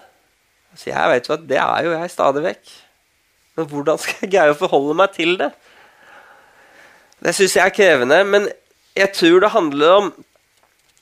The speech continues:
jeg tror det handler om at Gud utfordrer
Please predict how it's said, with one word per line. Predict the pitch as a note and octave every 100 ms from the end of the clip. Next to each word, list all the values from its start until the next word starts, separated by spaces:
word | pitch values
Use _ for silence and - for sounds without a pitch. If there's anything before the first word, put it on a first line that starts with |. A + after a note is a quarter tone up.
| _ _ _ _ _ _ _ _ _ _ _ _ _ _ _ _ _ _ _ _ _ _ - - - - - _ _ _ _
jeg | C#3+
tror | D#3
det | F3+ G#3
handler | D#3+ B2+
om | B2+ D#3
at | C#3+
Gud | D#3 D3
utfordrer | B2+ A#2+ - - C3+ C3+ D3+ E3